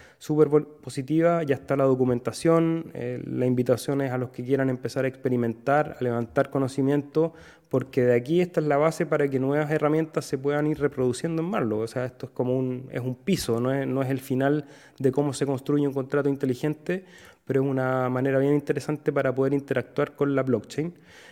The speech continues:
Eh, las opciones de Marlowe están deliberadamente limitadas a través de los bloques, que es lo que decía anteriormente con el, la,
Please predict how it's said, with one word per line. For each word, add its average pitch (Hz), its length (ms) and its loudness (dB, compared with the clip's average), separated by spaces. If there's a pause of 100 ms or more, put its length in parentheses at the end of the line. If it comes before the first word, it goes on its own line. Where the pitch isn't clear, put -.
(120)
Eh, 123 220 2
las 135 160 2
opciones 165 340 2
de 165 80 6
Marlowe 180 400 4
están 160 320 -2
deliberadamente 156 880 4
limitadas 175 540 4
a 135 40 -2
través 143 260 2
de 151 60 2
los 131 140 4
bloques, 143 400 4
que - 120 -8
es 127 60 -4
lo 127 100 -4
que 127 80 2
decía 123 320 0
anteriormente 135 600 0
con 123 300 -2 (240)
el, 123 300 -8
la, 117 320 -4